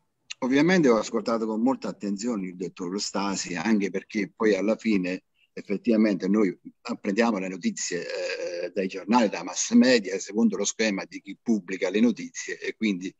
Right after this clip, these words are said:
diciamo così, la cosa fondamentale poi è sentire il, chi ci sta dentro a questo, a questo movimento.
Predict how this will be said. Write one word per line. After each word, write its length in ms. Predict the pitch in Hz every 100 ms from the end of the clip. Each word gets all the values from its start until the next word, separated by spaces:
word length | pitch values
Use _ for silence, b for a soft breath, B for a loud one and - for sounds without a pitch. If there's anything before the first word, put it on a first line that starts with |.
| _
diciamo 380 | - 101 107 95
così, 360 | 92 98 - 82 _
la 120 | 92
cosa 240 | 101 104 98
fondamentale 720 | 95 95 104 113 107 92 95
poi 220 | 101 90 B B B B
è 60 | 101
sentire 500 | - 110 107 117 104
il, 540 | 101 117 110 104 -
chi 100 | 127
ci 140 | 120
sta 200 | 113 139
dentro 520 | 120 110 92 85 90 -
a 120 | 90
questo, 600 | 85 92 - - 87 78 -
a 100 | 95
questo 320 | 98 - 90
movimento. 680 | 87 85 85 80 85 80